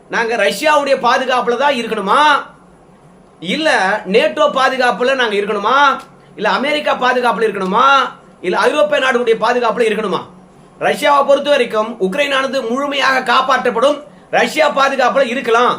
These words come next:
அப்படின்னு புட்டின் சொல்றாரு. இப்ப நாங்க எதனுடைய பாதுகாப்புல இருக்கணும்? அதனால அமெரிக்காவுக்கும் உக்ரைனுக்கும் என்ன மாதிரியான உறவு இருக்குது? அதனால நான் ட்ரம்ப் வந்து பாத்தீங்கன்னா நேரடியா சந்திக்கணும்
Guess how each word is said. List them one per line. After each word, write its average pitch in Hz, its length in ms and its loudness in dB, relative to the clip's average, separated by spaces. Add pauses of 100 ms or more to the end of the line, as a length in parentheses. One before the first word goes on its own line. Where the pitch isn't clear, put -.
(440)
அப்படின்னு 185 380 0 (340)
புட்டின் 262 300 -8
சொல்றாரு. 226 440 0 (500)
இப்ப 185 220 -2
நாங்க 220 260 0
எதனுடைய 269 420 0
பாதுகாப்புல 240 500 0
இருக்கணும்? 202 280 -2 (240)
அதனால 240 340 0 (280)
அமெரிக்காவுக்கும் 254 680 0
உக்ரைனுக்கும் 233 520 0 (280)
என்ன 190 240 0
மாதிரியான 254 500 0
உறவு 226 260 2
இருக்குது? 165 240 -4 (320)
அதனால 226 400 2
நான் 226 300 0
ட்ரம்ப் 262 300 0
வந்து 254 140 -2
பாத்தீங்கன்னா 220 380 -2
நேரடியா 262 320 2
சந்திக்கணும் 220 580 -2